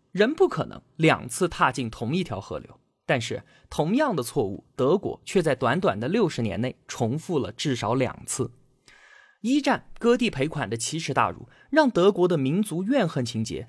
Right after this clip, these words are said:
再次发养红肿。为了复仇，他们再次选择了第一种范式。一九三三年，希特勒上台，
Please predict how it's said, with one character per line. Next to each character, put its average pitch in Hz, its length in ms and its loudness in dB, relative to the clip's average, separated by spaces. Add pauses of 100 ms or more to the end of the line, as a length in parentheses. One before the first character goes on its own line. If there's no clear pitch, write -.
再 175 260 4
次 120 220 -4
发 160 320 4
养 143 200 -4
红 104 280 -6
肿。 - 160 -8 (380)
为 233 180 6
了 143 100 2
复 180 180 -2
仇， - 280 -6 (180)
他 185 100 -2
们 160 140 -2
再 165 320 2
次 143 180 -4
选 95 300 -4
择 80 220 -8
了 - 160 -10 (160)
第 156 240 -2
一 170 80 -2
种 151 160 -2
范 92 200 -8
式。 - 220 -12 (640)
一 220 140 2
九 175 160 0
三 151 160 -2
三 160 180 2
年， 98 220 -6 (140)
希 - 220 -4
特 170 120 2
勒 139 120 4
上 127 180 0
台， - 220 -12